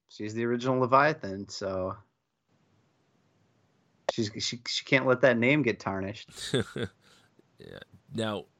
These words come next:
Speaker 2: will the new D C timeline explain how she was shot in the head in the last issue of Batman Incorporated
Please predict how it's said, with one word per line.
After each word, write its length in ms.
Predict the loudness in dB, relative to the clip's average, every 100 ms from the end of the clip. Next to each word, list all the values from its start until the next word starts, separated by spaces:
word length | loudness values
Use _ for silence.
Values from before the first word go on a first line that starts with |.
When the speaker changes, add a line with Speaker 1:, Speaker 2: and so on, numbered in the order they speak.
| _ -16
Speaker 2:
will 280 | -2 2 4
the 100 | 4
new 180 | 2 2
D 220 | 2 0
C 180 | 0 -2
timeline 520 | 2 4 4 2 0
explain 580 | -4 -4 -4 -2 -4 -8 -16 _ -4
how 180 | 0
she 160 | 0 0
was 220 | -2 -2
shot 360 | 0 0 0 -2
in 80 | -6
the 60 |
head 280 | -2 2 2
in 80 | 0
the 60 | -4
last 340 | -4 -6 -6
issue 360 | -6 -4 -2 -2
of 220 | -4 -4
Batman 300 | -6 -6 -8
Incorporated 720 | -6 -4 -4 -6 -6 -8 -14